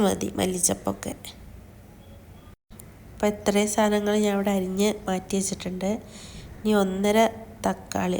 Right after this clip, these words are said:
അത് വലിയ തക്കാളിയാണെന്നുണ്ടെങ്കിൽ ഒന്നര മതി, അല്ലെങ്കിൽ രണ്ടെണ്ണം വേണം. അത് മിക്സിൻ്റെ ജാറിലിട്ട് അരച്ചെടുക്കുക. അതിന് ശേഷം ഞാൻ ഇവിടെ ചിക്കൻ കഴുകി മഞ്ഞൾപ്പൊടി, ഉപ്പും മുളക് പൊടി ഇട്ടിട്ട്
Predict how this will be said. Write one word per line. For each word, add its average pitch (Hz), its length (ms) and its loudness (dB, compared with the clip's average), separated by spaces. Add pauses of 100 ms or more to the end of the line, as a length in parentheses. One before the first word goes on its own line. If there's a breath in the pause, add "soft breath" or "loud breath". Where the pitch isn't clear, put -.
അത് 185 180 2
വലിയ 196 220 2 (100)
തക്കാളിയാണെന്നുണ്ടെങ്കിൽ 202 1080 0 (580 loud breath)
ഒന്നര 185 360 2
മതി, 180 240 2
അല്ലെങ്കിൽ 185 320 2
രണ്ടെണ്ണം 180 480 -2
വേണം. 175 280 -4 (840 loud breath)
അത് 190 160 4 (480)
മിക്സിൻ്റെ 190 600 0
ജാറിലിട്ട് 190 440 -2
അരച്ചെടുക്കുക. 185 640 -2 (560 loud breath)
അതിന് 196 220 0
ശേഷം 196 240 -2
ഞാൻ 202 80 6
ഇവിടെ 196 220 -2
ചിക്കൻ 202 420 -2
കഴുകി 190 360 2 (460)
മഞ്ഞൾപ്പൊടി, 185 540 0 (100)
ഉപ്പും 196 360 -4
മുളക് 185 240 0
പൊടി 185 220 0
ഇട്ടിട്ട് - 380 -4